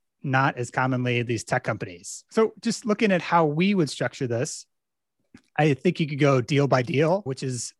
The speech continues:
often called, like, fundless sponsor or syndicate. So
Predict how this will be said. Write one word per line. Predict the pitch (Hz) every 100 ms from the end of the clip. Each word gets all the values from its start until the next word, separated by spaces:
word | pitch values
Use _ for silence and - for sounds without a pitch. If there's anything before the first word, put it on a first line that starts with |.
| _
often | 131 123 131
called, | 131 120
like, | 113 104
fundless | 143 139 123
sponsor | - 139 139 135 151 143 143 139
or | 139
syndicate. | - 151 135 135 143 143 _ _ _ _ _
So | - 131